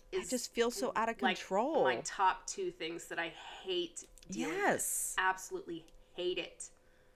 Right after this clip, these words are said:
Speaker 2: It just, like, even an oil change, I put it off until I've had to top it off myself a couple of times or made my
Speaker 1: Mm-hmm.
Speaker 2: husband do it, and then I'm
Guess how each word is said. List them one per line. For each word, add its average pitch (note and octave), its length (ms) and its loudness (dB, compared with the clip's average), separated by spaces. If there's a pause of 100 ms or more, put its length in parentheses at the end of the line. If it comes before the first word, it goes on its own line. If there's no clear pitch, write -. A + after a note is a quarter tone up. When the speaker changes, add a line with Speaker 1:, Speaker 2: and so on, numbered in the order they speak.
(500)
Speaker 2:
It E3+ 120 -8
just, F#3+ 220 -4
like, A#3 220 0
even A#3+ 180 -4
an C4 180 0
oil G3 280 4
change, F3 580 -6
I F3+ 80 2
put A3+ 240 -4
it G#3+ 100 -2
off F#3 460 2 (880)
until F#3 680 -2
I've F#3 160 2
had F#3+ 240 2
to F3+ 100 -10
top F3+ 300 2
it F3 60 -4
off E3+ 300 0
myself E3+ 600 -2
a - 60 -12
couple G#3 300 -6
of G#3 60 -6
times G3+ 400 0
or D#3+ 240 -4
made F3 200 -2
my F3 100 -2
Speaker 1:
Mm-hmm. - 100 -4
Speaker 2:
husband E3+ 300 -6
do F#3 120 -2
it, E3+ 60 -2
and - 80 -10
then E3 80 -6
I'm D#3+ 120 -6